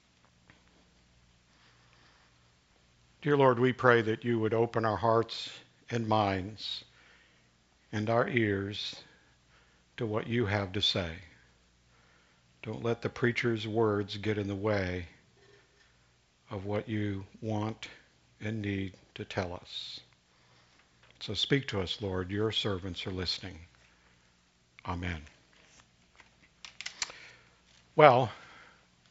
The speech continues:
tomorrow is Memorial Day, but it didn't always begin on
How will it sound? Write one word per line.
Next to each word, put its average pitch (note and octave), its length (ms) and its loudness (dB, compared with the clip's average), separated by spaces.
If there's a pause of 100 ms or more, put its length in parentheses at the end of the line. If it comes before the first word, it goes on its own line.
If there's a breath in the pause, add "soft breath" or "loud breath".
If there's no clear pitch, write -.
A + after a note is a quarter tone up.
(180)
tomorrow C#3+ 800 8
is A#2 600 2
Memorial G#2+ 560 2
Day, F2 360 -4 (1200 loud breath)
but A2+ 200 2
it A2+ 120 0
didn't C3 300 2
always A#2 480 2
begin A2+ 400 2
on G2+ 400 -2